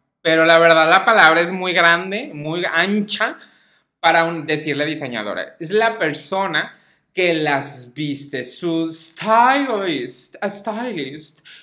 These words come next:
O sea, benditas palabritas que se sacan ahí, este, pero bueno. El punto es que es la persona que las viste, que les diseña la, o sea, que les diseña lo que van a utilizar. Es como de, "Ay, les combinan", es la palabra mejor.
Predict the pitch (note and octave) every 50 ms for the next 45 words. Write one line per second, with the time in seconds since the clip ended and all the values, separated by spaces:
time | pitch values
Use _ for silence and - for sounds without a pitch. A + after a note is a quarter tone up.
0 | _ _ - E3 E3+ D#3 C3+ - - - - _ C#3 - - _ _ _ _ _
1 | _ D#3+ D3+ D3+ C#3+ C#3 C3+ C3+ C3+ E3+ - - F#3 D3+ C3 C3 C3 B2+ B2+ C3
2 | B2+ - D3+ - - C3+ - C3+ A2+ A2 A2 - C3+ C3 - - D3 D3 C#3+ C3
3 | A#2+ A#2 B2+ C3+ C#3 C#3 C3 B2 B2 - _ A2 G#2+ G#2+ A2+ A#2 C3 C3+ C3+ -
4 | - - - - - - - - _ _ _ _ - G3 F#3+ F#3+ G3 C4 C4+ C#4+
5 | C#4+ F4 E4+ C#4 - - C#4 C#4 C4 B3+ - G#3 F#3 E3 - F#3+ F#3 F#3+ G#3+ C4
6 | - - _ _ _ E3 D3+ C#3+ C3+ B2+ A#2+ A2+ A2 A2 G#2+ - - A2 - -
7 | C3 B2+ B2+ A#2+ B2 B2+ B2+ - - D3+ D3 D#3 E3 E3+ E3 C#3 A#2 A2 A2+ -
8 | - B2 B2+ B2+ C3+ C#3 C#3+ C#3 D3+ C3 B2 - - C#3 C3+ C3+ C3+ C3 C3 -
9 | E3 D#3+ E3+ F#3 F#3+ F#3 C#3+ B2 B2+ - B2+ A#2+ C3 C3 C#3 D#3 E3 E3+ E3+ D#3+
10 | - B2 A2 G#2+ - A2+ G2+ G#2+ A2 - - D3 C#3+ B2 A#2+ - D#3 E3 E3 D3
11 | B2 B2 A#2+ - - - C#3+ C3+ C#3 C#3+ D3 C#3+ F#3+ F#3+ F3 D3 A#2+ G2+ F#2+ A#2
12 | B2 C3+ C#3 - A#2+ A2+ A2+ G#2+ G#2+ G#2 G2+ G2+ F#2 - - -